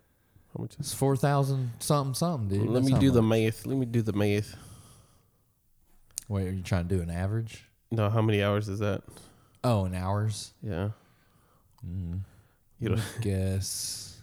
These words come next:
Speaker 2: Let me guess.
Speaker 1: Okay. Give it your best shot.
Speaker 2: Forty-five hours.
Speaker 1: Almost seventy-one hours.
Speaker 2: Damn, way off.
Speaker 1: <laughs>
Speaker 2: Wow.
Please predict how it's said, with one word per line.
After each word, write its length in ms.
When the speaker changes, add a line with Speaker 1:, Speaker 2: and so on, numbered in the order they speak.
Speaker 2:
Let 120
me 80
guess. 560
Speaker 1:
Okay. 340
Give 180
it 40
your 100
best 220
shot. 220
Speaker 2:
Forty-five 500
hours. 380
Speaker 1:
Almost 280
seventy-one 480
hours. 400
Speaker 2:
Damn, 320
way 160
off. 520
Speaker 1:
<laughs> 80
Speaker 2:
Wow. 340